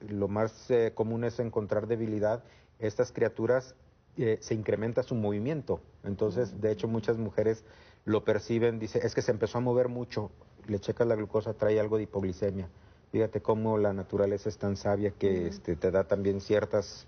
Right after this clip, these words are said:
Speaker 1: puntos de alarma. Pero no es recomendable que esté teniendo frecuentemente hipoglicemias, porque entonces sí la criatura va a nacer con, con algunos déficits cerebrales y esto,
Speaker 2: Ujú.
Speaker 1: este, después,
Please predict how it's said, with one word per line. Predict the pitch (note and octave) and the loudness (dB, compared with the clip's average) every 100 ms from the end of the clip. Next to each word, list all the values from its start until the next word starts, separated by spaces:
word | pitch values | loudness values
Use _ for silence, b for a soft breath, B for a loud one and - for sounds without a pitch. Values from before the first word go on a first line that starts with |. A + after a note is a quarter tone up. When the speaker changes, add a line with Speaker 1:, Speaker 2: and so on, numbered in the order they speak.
| - | -4
Speaker 1:
puntos | A2 G#2 G#2 | -2 2 2
de | G2 | 4
alarma. | F#2 F2+ F2 E2 B B B B B _ | 4 2 -2 -10 B B B B B _
Pero | B2 C3 C#3+ - B2+ | 4 4 2 -2 -4
no | A#2 A#2 | 0 2
es | A#2 | 2
recomendable | A#2+ A#2 A2 G#2+ G#2+ A2 | 0 -2 -2 0 0 -2
que | G2 | -4
esté | - G#2 | -2 0
teniendo | - G#2+ G#2 G#2 | 0 -2 -2 -2
frecuentemente | F#2 - G2 G2+ F2+ F2+ F2 | -2 -2 -2 -2 -2 -4 -4
hipoglicemias, | F#2 F2+ E2+ D#2 D3+ G3 G2 - | -4 -4 -4 -2 -2 -4 -8 -10
porque | D#2+ - | -12 -4
entonces | E2+ F#2 F#2+ A2 | -4 -2 -2 -2
sí | - A2 G#2 | -2 -2 0
la | G2+ | 0
criatura | - - G#2 G#2 | 0 -2 0 2
va | F#2+ | 2
a | |
nacer | F#2+ F2+ G2 F#2 | 0 0 -2 0
con, | G2+ F#2+ B B B - | -2 -2 B B B -2
con | G2 G2 G2 F#2+ F#2+ F#2 | 0 0 0 -2 -2 -2
algunos | F2+ F#2+ G#2 G#2 F#2 | -2 0 0 0 2
déficits | G2+ G#2+ - G2+ - | 0 -2 -4 -6 -2
cerebrales | G2+ F#2 F#2 G2+ G#2 D#3 - - | 0 2 2 2 0 -4 -8 -10
y | G#2 F#2+ | -2 0
esto, | G2 G2 A2 G#2 F#2 | 0 0 2 4 2
Speaker 2:
Ujú. | F2 | 0
Speaker 1:
este, | F2 - F#2+ F#2 F2+ | -6 -2 0 2 0
después, | F2 F#2+ - A2 A#2+ - | 0 -4 0 2 2 0